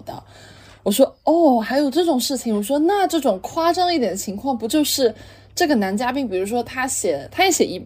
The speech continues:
一米八，但是他的一米八可能是穿鞋三公分，再加上谎报的三公分，which is 一米七十四，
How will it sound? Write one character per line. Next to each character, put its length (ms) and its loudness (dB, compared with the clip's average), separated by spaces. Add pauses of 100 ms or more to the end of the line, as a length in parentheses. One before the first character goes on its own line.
一 100 0
米 140 0
八， 340 -4 (340)
但 140 2
是 60 2
他 180 2
的 60 2
一 120 -4
米 160 0
八 220 -4
可 160 -10
能 140 -8
是 180 -2
穿 340 -2
鞋 400 -4 (220)
三 240 2
公 180 4
分， 200 -6
再 120 -2
加 160 -4
上 140 -2
谎 300 -4
报 120 6
的 80 6
三 240 -2
公 160 -6
分， 280 -8 (320)
which 280 2
is 200 -4
一 120 -2
米 220 -2
七 320 -6
十 540 -6
四， 280 0